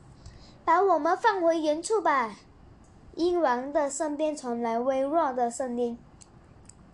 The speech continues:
鹰王回头一看，原来又是仅存的小苔藓。“我们是水源的保护者，是其他植物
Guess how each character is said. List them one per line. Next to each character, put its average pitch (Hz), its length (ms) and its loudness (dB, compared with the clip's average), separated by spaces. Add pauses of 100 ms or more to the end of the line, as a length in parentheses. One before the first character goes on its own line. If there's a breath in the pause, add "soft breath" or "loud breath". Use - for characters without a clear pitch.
(400 loud breath)
鹰 311 260 0
王 269 240 0
回 262 220 -2
头 262 240 -4
一 233 100 -6
看， 233 400 -2
原 262 200 -2
来 247 160 0
又 339 220 0
是 330 340 -2 (800)
仅 269 320 -14
存 262 400 -4
的 285 200 2
小 233 300 -4
苔 233 260 -4
藓。 247 360 -2 (340 loud breath)
“我 302 220 2
们 285 240 -4
是 403 260 0
水 294 300 -8
源 269 260 -2
的 311 100 2
保 262 240 0
护 370 200 2
者， 269 260 -2
是 381 180 -4
其 294 300 -6
他 311 240 2
植 311 340 -2
物 330 160 2